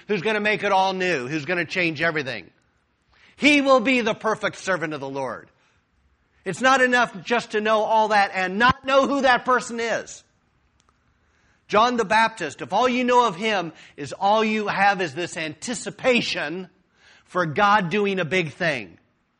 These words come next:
And so Paul makes it very clear that you need to know about this person, Jesus. He also makes it very clear that to be a disciple of this Jesus requires baptism. The two are inseparable. In the book of Acts, it's very clear.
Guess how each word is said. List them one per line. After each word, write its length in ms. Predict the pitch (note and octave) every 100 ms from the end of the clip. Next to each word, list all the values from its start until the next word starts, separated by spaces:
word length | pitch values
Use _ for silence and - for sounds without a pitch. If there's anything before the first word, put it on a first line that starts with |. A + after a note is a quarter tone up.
| _ _ _ _ _ _ _ _ _ _ - -
And 200 | D#3+ D#3
so 240 | F#3 E3
Paul 300 | - G3+ G3
makes 260 | F#3+ E3+ D#3
it 80 | C#3+
very 260 | F3+ F3
clear 460 | - - G3+ D#3+ C#3
that 160 | C#3
you 180 | D#3 E3+
need 200 | F#3 F#3
to 100 | D#3
know 260 | D#3+ D#3+ D#3+
about 460 | D#3 D3+ C#3+ C#3
this 200 | C#3 F#3
person, 460 | - G3 F3 - B2+
Jesus. 560 | A2+ A3 G#3 C#3+ C3 - - -
He 100 | D3+
also 460 | - F#3+ G#3 G3+
makes 260 | F#3 F#3 -
it 60 | D3+
very 240 | E3+ E3
clear 520 | - F3 C3 A2 G#2+ _ _ _
that 140 | C#3+ -
to 80 |
be 140 | C3+ D3+
a 40 |
disciple 480 | C#3+ C3 E3+ D#3+ D3+
of 100 | B2+
this 200 | C3+ B2
Jesus 420 | D#3 C#3+ A2+ G#2+
requires 380 | A#2+ B2+ A#2 G#2
baptism. 520 | A#2 G#2+ - F#2 G2 _ _ _ _ _ _ _ _ _ _ _ _ _ - _
The 80 | F3+
two 240 | E3+ G#3
are 80 | E3
inseparable. 640 | C#3+ A#2 D#3+ C3 G#2+ - - _ _ _ _ _ _ -
In 140 | E3
the 60 | E3
book 200 | F#3 D#3
of 100 | D3+
Acts, 300 | E3 C#3+ -
it's 160 | A2
very 340 | A#2 D#3 E3+ D#3+
clear. 460 | - F3 C#3 A#2+